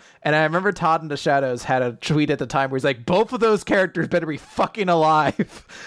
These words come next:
And I had the exact same thought as I read this chapter, where I was like, "All three of these characters better be fucking fine." Like,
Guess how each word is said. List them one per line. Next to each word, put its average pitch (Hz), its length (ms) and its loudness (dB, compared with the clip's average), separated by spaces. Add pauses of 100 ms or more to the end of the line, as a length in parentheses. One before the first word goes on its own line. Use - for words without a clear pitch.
(260)
And 170 140 2
I 196 80 2
had 208 160 0
the 202 100 -2
exact 180 480 0
same 196 240 0
thought 165 380 0
as 147 160 -2
I 147 80 2
read 147 220 0
this 151 180 0
chapter, 143 280 0
where 143 80 2
I - 20 4
was 135 100 -4
like, 143 240 0
"All 202 240 4
three 294 260 -4
of 240 80 0
these 233 180 -2
characters 185 380 -2
better 151 160 -2
be 135 120 -4
fucking 165 460 -4
fine." 123 400 -2
Like, 135 280 -2